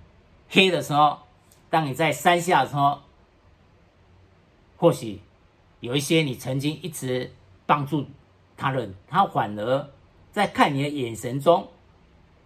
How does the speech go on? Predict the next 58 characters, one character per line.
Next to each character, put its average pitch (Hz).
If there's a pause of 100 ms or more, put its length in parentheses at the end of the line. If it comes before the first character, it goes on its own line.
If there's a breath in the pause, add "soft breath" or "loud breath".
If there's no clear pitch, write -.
(280)
他 147
可 147
能 113
反 104
而 107
有 117
一 160
丝 151
的 135
喜 92
悦。 113 (1400)
或 131
许 127
在 147
你 127
帮 156
助 156
他， 147
一 160
直 139
拉 147
拔 135
他 147
的 139
时 -
候， 135
他 131
会 139
觉 131
得 123
说 139
，“你 127
这 208
个 160
人 135
为 175
什 123
么 123
一 160
直 139
可 151
以 123
在 -
山 127
上 120
呢？ 104 (640 soft breath)
你 143
为 202
什 165
么 170
没 170
有 151
掉 139
下 135
来 104
呢？” 92 (1080)
所 -
以 139